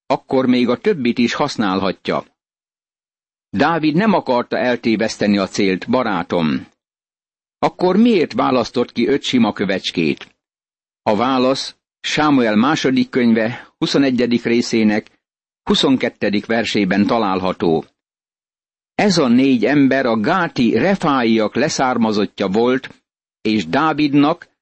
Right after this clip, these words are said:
vagy szolgáinak a keze által estek el. Góliátnak volt négy fia, és Dávid biztos volt benne,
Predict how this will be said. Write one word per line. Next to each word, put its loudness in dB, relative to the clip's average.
vagy 0
szolgáinak 0
a -2
keze 0
által -2
estek -2
el. -2
Góliátnak 0
volt 0
négy 2
fia, -2
és 0
Dávid 0
biztos -2
volt 0
benne, 2